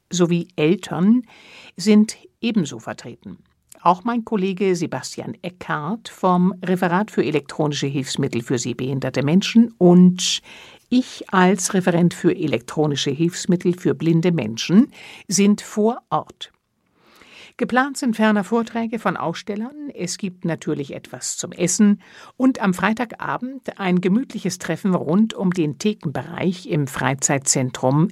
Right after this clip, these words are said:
des B B S. Weitere Informationen sowie die Ausstellerliste finden Sie unter b b s b punkt o r g slash veranstaltungskalenderslash hilfsmittelaustellung minus nürnberg.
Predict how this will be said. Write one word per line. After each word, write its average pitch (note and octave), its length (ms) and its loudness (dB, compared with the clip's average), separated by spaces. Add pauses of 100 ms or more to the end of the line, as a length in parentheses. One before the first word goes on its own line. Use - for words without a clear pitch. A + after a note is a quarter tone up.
des F#3 280 4
B A3 140 8
B A#3+ 120 2
S. - 520 -4 (1300)
Weitere C#3 460 -2
Informationen G3+ 800 2
sowie G3+ 240 2
die F#3 200 -4
Ausstellerliste F3+ 840 -2
finden C#3+ 440 -4
Sie C3 400 -6
unter D#3 720 -4 (240)
b G3+ 160 2
b G#3+ 160 -4
s D3 160 -4
b A2+ 180 -8
punkt B2+ 400 -12
o F3 220 -4
r D3 220 -6
g G3+ 340 0 (280)
slash G3+ 540 -2
veranstaltungskalenderslash D3 2250 -6 (160)
hilfsmittelaustellung C#3 1200 -6 (100)
minus F#3 420 4
nürnberg. F#3 580 2